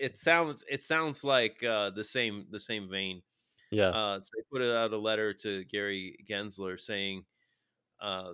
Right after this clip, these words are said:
Speaker 1: they observed extensive social media engagement about the health of various banks that was out of step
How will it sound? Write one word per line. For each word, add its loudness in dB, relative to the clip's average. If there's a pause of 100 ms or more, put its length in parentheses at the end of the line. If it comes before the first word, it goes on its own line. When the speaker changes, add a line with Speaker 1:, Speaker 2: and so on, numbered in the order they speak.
Speaker 1:
they -2
observed -2
extensive -4
social -2
media -2
engagement -4
about -8
the -10
health -6
of -18
various -2
banks -2
that -4
was -12
out 0
of -8
step -4